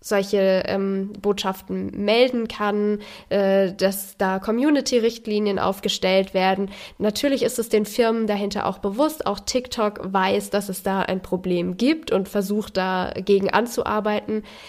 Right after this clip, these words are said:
Es ist aber nicht möglich, diese Plattform irgendwie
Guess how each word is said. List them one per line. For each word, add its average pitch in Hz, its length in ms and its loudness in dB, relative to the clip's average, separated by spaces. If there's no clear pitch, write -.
Es 202 240 -4
ist - 340 0
aber 202 280 2
nicht 208 340 -2
möglich, 202 540 2
diese 190 220 0
Plattform 185 540 -4
irgendwie 185 540 -2